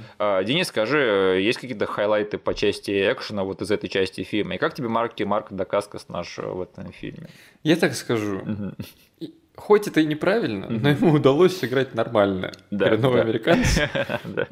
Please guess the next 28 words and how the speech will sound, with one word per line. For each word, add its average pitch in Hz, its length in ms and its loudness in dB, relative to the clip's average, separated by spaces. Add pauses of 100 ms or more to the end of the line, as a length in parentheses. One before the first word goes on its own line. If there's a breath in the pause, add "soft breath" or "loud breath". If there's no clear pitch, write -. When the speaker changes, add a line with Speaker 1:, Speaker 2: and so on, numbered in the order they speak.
(240)
Speaker 2:
Вот. 107 360 -4
Не 127 100 0
знаю, 151 260 2
может 147 220 -2
быть, 120 120 -4
это 113 160 0
просто 117 380 -4
магия, 98 520 0
там, - 380 -10 (120)
э, 98 260 -6
Франции, 113 440 -2
да, 92 240 0
но 95 160 -2
вот 101 160 -2
в 113 40 2
этом 120 240 2
антураже 110 580 2
он 110 120 0
смотрелся 110 380 -4
достаточно 101 520 -4
экзотично, 98 460 -6
чтобы 101 320 -4
я 98 80 2
такой: 95 240 -6 (600 loud breath)
«Ах, 113 100 -4 (420 loud breath)
Speaker 1:
<laughs> - 180 -4
Speaker 2:
ладно». 104 500 -6 (100)
Speaker 1:
Да. - 260 0